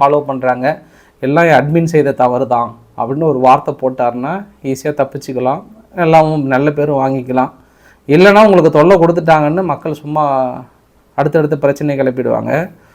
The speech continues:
நூறு நல்லது பண்றது பெரிய இல்ல, இந்த மாதிரி ஒரு சின்ன சின்ன விஷயத்துல மாட்டுறாங்க பாத்தியா, எல்லாமே சரிஞ்சு போயிடுது. So மிலை அவர்கள் என்ன மாதிரியான விளக்கங்கள் கொடுக்குறாங்கன்னு பார்க்கலாம். நம்ம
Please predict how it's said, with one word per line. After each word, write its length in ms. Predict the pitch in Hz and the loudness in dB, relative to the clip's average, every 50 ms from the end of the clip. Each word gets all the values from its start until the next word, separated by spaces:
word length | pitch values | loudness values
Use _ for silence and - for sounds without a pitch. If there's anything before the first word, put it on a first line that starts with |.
| _ _ _ _ | _ _ _ _
நூறு 520 | 139 143 170 202 226 254 269 277 262 220 | -2 2 4 4 6 6 6 6 6 6
நல்லது 360 | 175 160 160 190 226 240 226 | 6 6 6 6 4 4 4
பண்றது 320 | 214 202 180 165 160 160 156 | 4 4 2 0 0 0 0
பெரிய 300 | 143 143 131 131 131 123 | 0 0 0 2 0 0
இல்ல, 280 | - - - - - - - | -2 -6 -8 -12 -14 -14 -10
இந்த 260 | 135 147 165 185 185 | -8 -4 -2 0 2
மாதிரி 240 | 180 190 202 208 196 | 2 2 4 4 2
ஒரு 120 | 165 151 | 0 -2
சின்ன 240 | 151 - 185 196 208 202 | -4 -6 -6 -6 -6 -6
சின்ன 500 | 208 190 180 165 156 147 139 131 127 131 | -6 -6 -4 -4 -2 -2 -2 -4 -4 -4
விஷயத்துல 380 | 139 151 147 - 185 180 175 170 | -4 -4 -4 -4 -4 -4 -4 -4
மாட்டுறாங்க 440 | 156 143 139 131 135 143 135 131 127 | -4 -2 -4 -2 -2 -2 -2 -2 -2
பாத்தியா, 340 | 127 123 139 156 160 147 131 | -4 -2 0 2 2 2 0
எல்லாமே 500 | 127 127 135 147 160 170 165 151 170 170 | -2 -2 -2 0 0 0 0 0 -2 -2
சரிஞ்சு 400 | 165 156 135 135 143 143 135 123 | -2 -2 -4 -4 -4 -6 -8 -6
போயிடுது. 380 | 120 123 120 120 123 175 208 | -6 -6 -6 -4 -4 -4 -4
So 360 | 196 - 165 147 139 127 127 127 - _ _ _ _ _ _ _ _ | -2 -2 -2 -2 0 -2 -2 -4 -10 _ _ _ _ _ _ _ _
மிலை 280 | 147 156 165 175 175 | -2 2 4 6 6
அவர்கள் 280 | 160 151 147 143 143 139 | 6 6 4 2 2 2
என்ன 180 | 131 131 151 | 2 0 0
மாதிரியான 340 | 156 151 147 143 139 131 127 | 0 0 0 0 0 0 0
விளக்கங்கள் 460 | 123 131 147 147 - 156 147 139 135 | 0 0 0 0 0 -4 -6 -6 -6
கொடுக்குறாங்கன்னு 560 | 127 - 123 123 - 127 123 120 120 120 127 123 | -6 -8 -10 -10 -10 -8 -8 -8 -10 -12 -12 -8
பார்க்கலாம். 380 | - 123 117 - 123 120 120 117 | -6 -6 -6 -4 -6 -8 -8 -8
நம்ம 240 | 113 110 113 117 | -10 -12 -14 -14